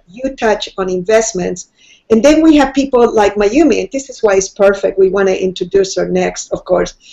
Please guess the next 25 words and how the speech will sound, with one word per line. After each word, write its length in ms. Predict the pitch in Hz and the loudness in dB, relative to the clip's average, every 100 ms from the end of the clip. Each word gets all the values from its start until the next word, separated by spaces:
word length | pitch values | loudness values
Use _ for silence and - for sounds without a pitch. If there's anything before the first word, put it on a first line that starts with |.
| - _ - | -20 _ -8
because 400 | 226 226 233 - | 2 4 2 -4
you 280 | 208 247 339 | -6 -2 -2
take 340 | - 285 277 202 | 2 0 0 -4
a 40 | |
Mayumi 680 | 202 196 190 220 208 185 185 - | 0 -2 4 4 4 0 -6 4
who 200 | 208 196 | 4 6
is, 360 | 190 185 - _ _ _ _ _ | 4 2 -2 _ _ _ _ _
she's, 500 | - 233 208 - - _ _ - | -14 -8 -8 -8 -16 _ _ -14
if 160 | 285 277 | -2 2
I 140 | 262 | 2
may 140 | 247 | 2
call 280 | 220 233 196 | 0 2 2
it 100 | 175 | 0
this, 180 | 175 180 | -4 -8
hot, 600 | - - 247 254 277 - _ 180 | -10 -2 2 4 2 -2 _ -6
beautiful, 800 | 240 277 294 294 285 269 269 _ _ _ | 0 4 4 4 4 4 0 _ _ _
sexy, 760 | - 262 240 - 262 262 254 254 | -4 0 0 -2 -6 -4 -6 -10
smart, 1120 | 190 - - - - 226 240 247 285 311 - _ _ _ _ - | -16 -14 -14 -14 -6 -2 2 4 2 0 -6 _ _ _ _ 0
and 260 | 208 208 208 | 2 2 2
committed 520 | 214 214 247 277 277 | 0 4 4 2 -2
to 140 | 247 | -8
the 240 | 208 202 196 | -2 -2 0
betterment 400 | 214 226 254 220 | 0 2 2 0
of 80 | 220 | -2
humanity. 880 | 214 208 208 233 262 - 285 311 | -4 -4 0 0 -2 -4 -4 -4